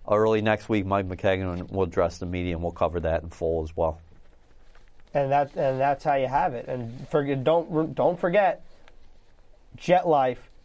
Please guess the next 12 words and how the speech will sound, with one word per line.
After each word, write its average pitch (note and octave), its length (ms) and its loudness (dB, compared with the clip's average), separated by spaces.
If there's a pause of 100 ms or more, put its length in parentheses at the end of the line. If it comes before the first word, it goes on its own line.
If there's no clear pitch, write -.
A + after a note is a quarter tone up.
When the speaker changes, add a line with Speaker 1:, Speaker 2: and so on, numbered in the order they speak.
Speaker 2:
Road D3+ 400 2
to G#3 80 2
the F#3+ 80 2
Draft D#3 400 2
this G#3+ 180 0
Saturday, D#3 640 2 (300)
eleven D3+ 320 2
thirty-five, C#3 800 0
C D#3+ 220 -4
B C#3+ 160 2
S C3 180 0
two. B2 400 -6